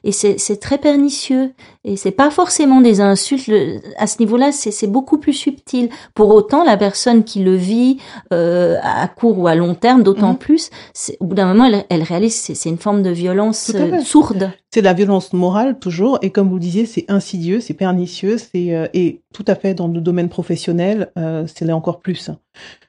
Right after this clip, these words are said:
Speaker 2: Mais, euh, très, très intéressant. Est-ce que vous pensez à d'autres domaines de, est-ce qu'on a, qu'on n'aurait pas évoqué dans lesquels, euh, dans le, dans, dans lesquels le, le racisme anti-noir se, se,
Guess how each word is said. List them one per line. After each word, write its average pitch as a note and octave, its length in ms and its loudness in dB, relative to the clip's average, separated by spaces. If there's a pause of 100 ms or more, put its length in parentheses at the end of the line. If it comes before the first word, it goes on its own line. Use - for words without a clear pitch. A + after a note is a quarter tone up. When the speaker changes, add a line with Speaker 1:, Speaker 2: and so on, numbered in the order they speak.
(180)
Speaker 2:
Mais, E3+ 320 -4
euh, D#3 220 -8 (240)
très, A#3 200 -4
très B3 300 -4
intéressant. G3 560 -4 (440)
Est-ce A#3 160 0
que C4+ 80 0
vous D4 80 4
pensez D4 240 0
à D4+ 80 4
d'autres A#3+ 400 0
domaines A#3+ 640 4
de, F3 880 2 (460)
est-ce F3 140 -8
qu'on F#3+ 140 -4
a, F3 80 -2
qu'on - 260 -4
n'aurait F#3 180 0
pas C4 160 4
évoqué G#3+ 680 2
dans F#3+ 180 0
lesquels, G3+ 500 2
euh, F3 180 2
dans F3+ 180 -2
le, E3+ 180 -4
dans, E3 260 -4
dans F3 140 -2
lesquels F#3+ 360 0
le, F3 140 0
le E3 120 -4
racisme E3+ 360 -6
anti-noir F3+ 440 -4
se, F3 340 -6
se, E3 680 -6